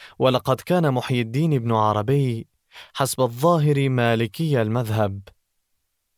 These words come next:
هامش: عده المرحوم الحاج النوري قدس سره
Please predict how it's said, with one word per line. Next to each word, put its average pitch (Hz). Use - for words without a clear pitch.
هامش: 131
عده 117
المرحوم 113
الحاج 123
النوري 110
قدس 135
سره 117